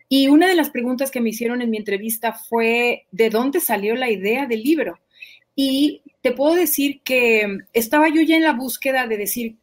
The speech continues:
"¿Cuál es el siguiente libro? ¿Qué es lo que yo puedo aportar a las personas?". Y justamente llevábamos ya el primer mes de estar en cuarentena.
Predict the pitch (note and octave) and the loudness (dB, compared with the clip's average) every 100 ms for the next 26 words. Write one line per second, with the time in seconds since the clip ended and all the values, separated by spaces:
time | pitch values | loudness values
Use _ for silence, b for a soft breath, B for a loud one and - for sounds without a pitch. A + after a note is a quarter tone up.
0 | _ D4 C#4 D4 C#4+ C#4 - A3 A3+ A3+ | _ -2 0 -2 -4 -8 -8 -4 -2 -2
1 | A#3 G#3+ G#3 F#3 E3+ - - C4+ C#4 C#4 | -2 -4 -6 -8 -8 -12 -6 -2 0 2
2 | C#4+ D4 - A3+ A3 A3 A#3+ A#3+ A#3 A3+ | 2 0 -2 -4 -2 -2 -2 -2 -2 -4
3 | G#3+ G3+ - A3 A3 A#3+ A#3 - G#3+ G#3 | -6 -8 -2 2 2 0 -6 -6 -2 -4
4 | G3+ G#3 F#3 G3+ F#3 F3 F3+ - B B | -4 -8 -6 -8 -8 -8 -8 -10 B B
5 | B B3 - E4+ - F#4+ D4+ E4 C4+ A#3+ | B -4 0 0 2 2 4 2 2 2
6 | C#4 B3 G#3+ A#3 B3+ C#4 B B A3+ A3 | 2 2 0 2 2 0 B B -2 0
7 | A3+ A3+ B3+ C4 A#3+ C4 C4 A3+ G3+ F#3+ | 2 2 2 0 0 -2 -2 -6 -8 -8
8 | - A3 A3 A3 - _ G#3+ G#3 G3+ F#3 | -2 2 2 0 -6 _ -6 -6 -4 -6
9 | F3 F3 G#3 D#3 | -6 -4 -4 -4